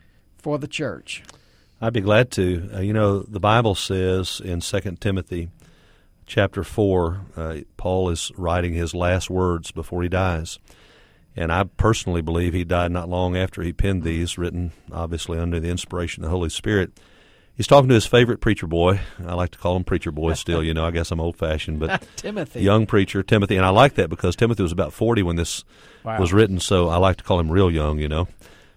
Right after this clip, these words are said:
Speaker 2: But, uh, he told him, "I charge you," and he says, "I solemnly charge you, proclaim the message, preach the word."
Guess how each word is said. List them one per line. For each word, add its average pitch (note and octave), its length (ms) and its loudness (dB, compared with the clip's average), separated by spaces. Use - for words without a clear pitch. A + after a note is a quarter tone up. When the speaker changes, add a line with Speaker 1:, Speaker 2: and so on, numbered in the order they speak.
Speaker 2:
But, F#2+ 280 0
uh, F#2+ 100 4
he G#2 120 4
told C3 300 4
him, G#2+ 380 2
"I F2 120 -2
charge B2 520 2
you," E2 300 -4
and F#2 100 -4
he F2+ 60 -2
says, F2 160 -4
"I F2+ 120 0
solemnly A#2 640 2
charge D#2+ 420 -2
you, D2 300 -8
proclaim B2 520 4
the B2 80 4
message, F2+ 640 -2
preach - 400 0
the F#2 100 -4
word." D2 460 -4